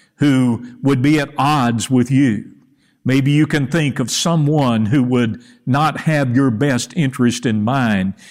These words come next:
that would try to do you harm if they possibly could.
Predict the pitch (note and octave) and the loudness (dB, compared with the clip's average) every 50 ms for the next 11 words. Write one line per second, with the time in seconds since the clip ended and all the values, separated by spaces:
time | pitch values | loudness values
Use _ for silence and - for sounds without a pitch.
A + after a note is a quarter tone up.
0 | - _ - C3 C3 - D3 C3 A#2 - - - D3 C#3+ C#3+ D3 D3 C3 B2+ A#2 | -20 _ -6 -4 -2 0 0 -2 -2 -2 -4 -2 0 0 0 2 0 0 0 0
1 | A2 B2+ C#3 C3 A#2+ A#2+ A#2+ A#2+ - - E3+ F3 F#3 C#3+ A#2+ A2+ G#2+ A2 A2 - | 2 0 0 2 2 0 0 0 -2 -2 0 0 0 2 2 2 0 0 -2 -4
2 | - - - _ - C#3 B2+ B2+ - C3 B2+ B2 - - D3 C3 A#2+ - - A#2 | -12 -20 -12 _ -2 -2 -2 0 0 -2 -2 -2 -2 -2 -2 -2 -2 -2 -4 -2
3 | F#2 G2+ A2 A2 A2+ - E3 E3+ D3+ A#2+ G2+ F2 - - - | 0 0 -2 -2 0 0 0 2 2 0 0 -4 -8 -14 -20